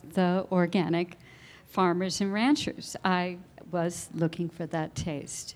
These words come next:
And, uh, we have a network of suppliers now, one main farm, and this book is dedicated to Bob Kennard. And there's lots of his wisdom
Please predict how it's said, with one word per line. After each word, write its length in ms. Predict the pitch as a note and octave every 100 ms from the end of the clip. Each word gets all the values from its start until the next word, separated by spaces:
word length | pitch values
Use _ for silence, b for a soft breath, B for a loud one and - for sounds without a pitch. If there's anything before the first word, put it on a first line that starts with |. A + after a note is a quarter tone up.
| -
And, 420 | - E3 E3 E3+ F3 B B B B B
uh, 320 | - G3 F3+ F#3 F#3+
we 220 | G3+ G#3
have 280 | F#3+ F#3+ F#3
a 60 |
network 500 | F#3 F3+ F#3 G3+ G3
of 140 | G#3 -
suppliers 960 | - A#3+ - B3 B3 C4 F#3+ - -
now, 420 | G3+ F3+ E3 E3+ F3 B B B B -
one 600 | F#3+ G#3 A3+ B3 A#3 B3 -
main 500 | G#3 G#3 G3 F#3+ F#3+
farm, 480 | - F#3 E3 F3+ G#3+
and 160 | G3+ G#3
this 180 | A3
book 300 | - G3+ F#3+
is 220 | G#3 F#3 -
dedicated 800 | G3 F3+ G#3 - F3+ E3 E3+ -
to 80 |
Bob 320 | G3+ F3 E3+ -
Kennard. 540 | G3+ E3+ F3 F3+ F#3 B B B B B
And 240 | G#3+ G#3 G3
there's 300 | G3+ F#3 G#3
lots 460 | F#3+ G3+ G#3 -
of 180 | G3+ -
his 420 | - G3 F3+ E3
wisdom 640 | E3+ F3 E3+ - E3 D#3